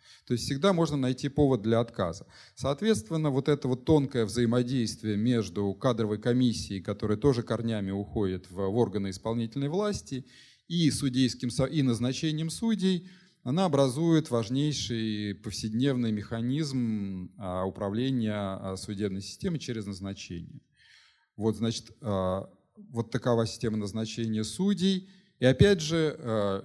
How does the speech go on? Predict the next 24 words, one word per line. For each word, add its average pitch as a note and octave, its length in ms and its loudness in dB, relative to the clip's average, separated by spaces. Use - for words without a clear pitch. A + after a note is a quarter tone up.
легче A#2+ 360 2
всего A2 340 -2
их, - 340 -6
э, G2+ 220 -2
брать G2+ 380 0
из F#2+ 120 -6
аппарата G2+ 440 -2
суда, D#3+ 500 -2
потому C#3 320 -2
что - 160 -4
они C3+ 180 2
уже B2 180 0
понятны, A#2+ 480 0
они A2+ 220 0
легче C3 420 2
проходят G#2+ 520 -4
все G2 240 -8
эти F#2+ 160 -12
фильтры. E3 540 -8
А, F#2+ 280 -6
вот. G2 260 -6
Такова C3+ 380 2
роль G#2+ 200 2
председателей, E3 960 -4